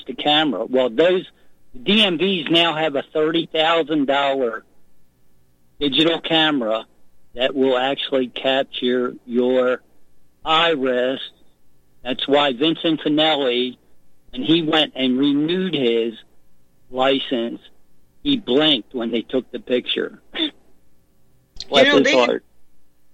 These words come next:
Speaker 2: they admitted it in Ohio. A friend asked, "Are you doing, uh, I-, I D from the eyes? Are you doing a, a biological I D?" And they said yes.
Speaker 1: Yeah, they, they're capturing the retina, the, the iris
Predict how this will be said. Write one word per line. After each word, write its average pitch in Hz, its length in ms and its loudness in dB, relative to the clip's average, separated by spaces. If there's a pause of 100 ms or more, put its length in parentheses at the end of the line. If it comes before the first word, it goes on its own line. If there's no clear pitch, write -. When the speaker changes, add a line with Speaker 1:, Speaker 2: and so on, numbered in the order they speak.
Speaker 2:
they 277 240 2
admitted 285 460 2
it - 160 2
in 226 120 0
Ohio. 240 440 0
A 214 60 0
friend 262 360 -4
asked, 202 300 -4
"Are 202 60 -4
you 226 220 -2
doing, 208 420 0 (720)
uh, 185 360 -2
I-, 185 240 0
I 196 140 2
D 208 260 -4
from 202 260 -6
the 185 160 2
eyes? 196 400 2
Are 196 80 0
you 202 140 -4
doing 202 340 4 (160)
a, 180 240 0
a 180 80 0
biological 185 720 0
I 175 140 0
D?" 214 280 2 (440)
And 262 100 4
they 285 80 4
said 277 260 -2
yes. 311 460 0 (1000)
Speaker 1:
Yeah, 135 280 0
they, 151 240 0
they're 170 180 2
capturing 185 720 -2
the 160 100 0
retina, 143 480 -2 (100)
the, 143 280 2
the 143 160 -2
iris 139 420 -2